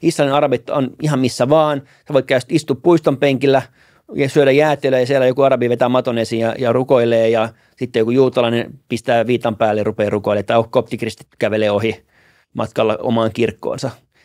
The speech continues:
Niin se, niinku se yhteiselo, mitä siellä on, niin ei Euroopassa ole missään. Koska kun sä vedät huntu päällä tai kipaa päällä tai, tai koptilakki päällä, niin ketään ei kiinnosta. Kukaan ei edes katso suhun päin. Koska se on sellainen asia, johon ihmiset on niin tottuneita.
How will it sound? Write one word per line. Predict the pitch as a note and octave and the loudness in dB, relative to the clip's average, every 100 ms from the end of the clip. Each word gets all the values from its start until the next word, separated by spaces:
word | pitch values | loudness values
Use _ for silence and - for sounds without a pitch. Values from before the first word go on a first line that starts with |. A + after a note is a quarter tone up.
| _ - | _ -8
Niin | B2+ | -2
se, | D3 | 0
niinku | D3 | 0
se | C#3+ E3 | 0 0
yhteiselo, | F#3+ - D3+ C3+ - D3 | -2 0 0 2 2 2
mitä | C3 B2 | 2 0
siellä | B2 F3+ D3+ A#2 | 0 2 2 2
on, | A#2+ A#2 A2 | 0 0 -4
niin | A#2+ | -2
ei | B2+ C#3+ C3+ | 2 4 4
Euroopassa | C3 A#2 A2 G#2+ | 2 0 -4 -4
ole | A2 | -2
missään. | A#2 - - - - - _ _ _ - | -2 -4 -10 -12 -14 -18 _ _ _ -8
Koska | C3 C3 | -4 0
kun | |
sä | C#3 D3+ | 2 4
vedät | D3+ D#3 | 2 2
huntu | E3+ D#3 | 0 0
päällä | - B2 B2 | 2 2 2
tai | B2+ | -2
kipaa | A#2+ C#3 C3 A#2+ | -2 0 2 0
päällä | A#2 A2 A2 | 0 -2 0
tai, | - A2 A2 _ _ _ - | 0 0 -2 _ _ _ -2
tai | A#2+ | 0
koptilakki | B2+ B2+ - A#2 A2 A#2 | 2 0 0 -2 -2 -2
päällä, | A2+ G#2+ A2 A2+ - _ _ | 0 2 0 -4 -10 _ _
niin | C#3+ | -6
ketään | F#3+ D3 C3+ | -4 -2 -2
ei | |
kiinnosta. | C3+ E3+ G2+ - - - _ _ _ _ | -2 -4 -4 -8 -14 -20 _ _ _ _
Kukaan | G3 F#3 | -2 0
ei | F#3 | 0
edes | - | 0
katso | G#3+ - | -4 -4
suhun | B2+ G#2+ G2+ | -8 -6 -6
päin. | - - - _ _ _ _ - | -6 -8 -18 _ _ _ _ -8
Koska | F3 | -4
se | F3 | 0
on | |
sellainen | F3 F3+ | 0 2
asia, | F3 D#3+ | 2 2
johon | D#3 | 2
ihmiset | E3+ D#3 | 0 -2
on | F3+ | -2
niin | F3 | -2
tottuneita. | A#3+ - - G#2+ - - | -2 -4 -12 -16 -16 -20